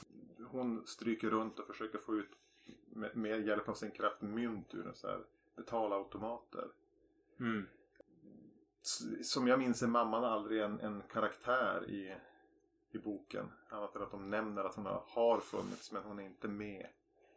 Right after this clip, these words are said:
Speaker 1: Den startar inte sådär med någon, med något lyckligt familjeliv. Den är mer på flykt direkt.
Speaker 2: Ja, just det. Här är ju, etableras ju familjen och en,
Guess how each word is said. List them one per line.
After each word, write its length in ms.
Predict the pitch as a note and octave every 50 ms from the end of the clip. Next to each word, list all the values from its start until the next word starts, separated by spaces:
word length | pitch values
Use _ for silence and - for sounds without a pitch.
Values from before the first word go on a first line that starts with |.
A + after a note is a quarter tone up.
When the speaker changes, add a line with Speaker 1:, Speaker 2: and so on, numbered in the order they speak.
| _ _ _ _ _ _ _ _ _ _ _ _ -
Speaker 1:
Den 80 | A#2
startar 520 | A2+ - - A#2+ G#2+ G2 F#2+ - - G#2 F#2+
inte 200 | F#2 F2 - G2
sådär 240 | - G#2+ G2+ F#2+ F#2
med 100 | F#2+ F#2+
någon, 180 | F#2 F#2 - -
med 220 | - - - G2+ G2
något 160 | F#2+ F2 - _ _ - - - -
lyckligt 320 | G2+ G#2 - - - G#2+ -
familjeliv. 760 | - G#2+ G2+ G#2 G2+ F#2 F#2+ F#2+ G2 G2+ A2 G#2 F#2+ F#2+ - - - - _ _ _ -
Den 140 | G2+ G2+ G#2
är 60 | G2+
mer 260 | G2+ G#2 G#2 G2+ G2
på 220 | G2 - - G#2+
flykt 420 | - - - G#2+ G#2+ - - - - _ _ - - -
direkt. 520 | - F#2 G2 G#2 - - - - - - _ - - - _ _ _ _ _ _ _ _ _ -
Speaker 2:
Ja, 120 | - A#2
just 300 | A#2 B2 - - - -
det. 200 | G2+ G2 G2 F#2+ - - - -
Här 200 | - A2 A2 A2
är 200 | G#2 G#2 G2+ G2
ju, 260 | F#2+ F#2+ F#2+ F#2+ F#2 F2
etableras 720 | - F#2 - - G2 F2+ G2+ G#2 G#2 G2+ F#2+ - - F#2
ju 460 | F2+ F2+ F2+ F2 F2 E2+ - - -
familjen 600 | - - G#2 F#2 G2 G2 G2+ F#2 F2+ F#2 F#2 F2+
och 220 | F2 F2+ - - -
en, 300 | F#2 F2+ F2+ F2+ F2+